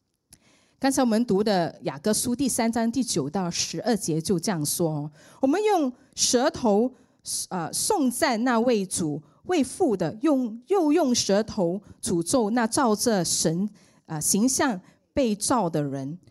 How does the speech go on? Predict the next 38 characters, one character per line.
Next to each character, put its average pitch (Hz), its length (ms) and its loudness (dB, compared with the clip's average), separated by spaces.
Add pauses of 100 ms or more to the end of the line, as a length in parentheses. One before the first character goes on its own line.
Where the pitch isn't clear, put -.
(260)
颂 330 280 0
赞 269 240 2
和 208 340 2
咒 381 200 0
诅 196 200 0
从 202 280 -2
一 330 140 -8 (140)
个 339 200 0
口 - 520 -2
里 302 240 0
出 233 320 -2
来 156 240 -2
呢， 165 180 -2 (300)
这 - 140 2
是 - 160 2
不 214 120 -2
应 196 140 0
当 190 240 0
的 165 120 -2
哈。 151 220 -4 (280)
所 427 160 0
以 392 40 0
泉 330 240 2
源 339 160 2
从 247 280 0
一 339 100 2
个 440 180 0
眼 247 300 2
里 269 140 2
能 190 180 2
够 302 140 2
发 320 280 -4
出 339 240 2
这 370 120 0
个 370 100 2
甜 233 580 0 (220)
水 180 260 0
跟 294 300 0